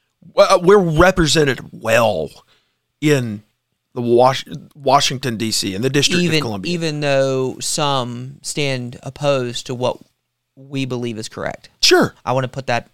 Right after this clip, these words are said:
Speaker 2: in there.
Speaker 1: Sure. We're represented well in D C.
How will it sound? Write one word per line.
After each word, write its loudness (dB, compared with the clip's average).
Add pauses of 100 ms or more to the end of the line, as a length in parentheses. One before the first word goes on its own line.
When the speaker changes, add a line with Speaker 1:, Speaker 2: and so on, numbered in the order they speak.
Speaker 2:
in -10
there. -12
Speaker 1:
Sure. 0 (840)
We're 6
represented 2
well -12 (140)
in -10
D -8
C. -6